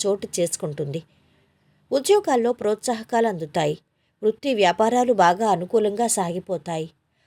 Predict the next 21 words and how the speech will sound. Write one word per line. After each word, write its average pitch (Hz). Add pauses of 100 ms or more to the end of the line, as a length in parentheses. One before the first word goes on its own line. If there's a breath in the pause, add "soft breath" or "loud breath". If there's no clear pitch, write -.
(180)
ఆకస్మిక 302
ధనవస్తు 233
లాభాలు 214
పొందుతారు. 170 (540)
సతీమణితో 208
దైవ 190
కార్యక్రమాల్లో 180
పాల్గొంటారు. 175 (480)
స్వల్ప 294
ప్రయత్నంతోనే 226
ఉత్తమ 226
ఫలితం 202
సిద్ధిస్తుంది. 165 (580)
దైవబలం 247
రక్షిస్తుంది. 170 (560)
ఏ 220
పని 226
మొదలుపెట్టినా 190
అందులో 190
లాభము 190
ఉంటుంది. 156